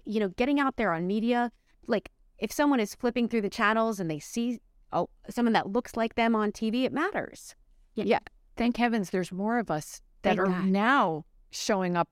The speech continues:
Speaker 2: uh, in the media.
Speaker 1: Totally.
Speaker 2: And I would say the last few years,
Speaker 1: Yeah.
Speaker 2: it, there's been a sig-, a significant increase.
Speaker 1: Yeah.
Speaker 2: Now, I happen to know you personally.
Speaker 1: Yes.
Speaker 2: Right? Uh,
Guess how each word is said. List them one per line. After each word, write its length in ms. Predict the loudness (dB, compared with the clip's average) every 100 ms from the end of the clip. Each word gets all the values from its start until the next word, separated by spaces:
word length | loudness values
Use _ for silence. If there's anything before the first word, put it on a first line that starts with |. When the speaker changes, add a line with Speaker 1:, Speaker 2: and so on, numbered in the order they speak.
| -4
Speaker 2:
uh, 220 | -4 -4
in 200 | -2 -2
the 60 | -2
media. 460 | -2 -2 -2 -4 -2
Speaker 1:
Totally. 400 | 0 0 -4 -6
Speaker 2:
And 120 | 0 2
I 80 |
would 120 | 2 2
say 140 | -2
the 100 | -2
last 360 | 0 0 -2 -4
few 140 | -2
years, 500 | 0 0 -2 -6 -14 _ 0
Speaker 1:
Yeah. 220 | 4 4
Speaker 2:
it, 60 | 4
there's 240 | 0 0
been 420 | 0 0 0 -2 -2
a 100 | -4
sig-, 240 | -6 -8 -6
a 100 | -6
significant 600 | -6 -6 -6 -6 -6 -4
increase. 440 | -4 -6 -10 -12 -20 _ -4
Speaker 1:
Yeah. 200 | -4 -4 -14 _ -20 _ _ _ -2
Speaker 2:
Now, 260 | 2 4 2 2
I 80 |
happen 260 | 4 4 2
to 40 | 0
know 140 | 0
you 140 | -2
personally. 680 | -2 -4 -4 -4 -4 -4 -6
Speaker 1:
Yes. 320 | -6 -8 -10 -6
Speaker 2:
Right? 260 | -4 -4 -10 _ _ _ 0
Uh, 220 | 2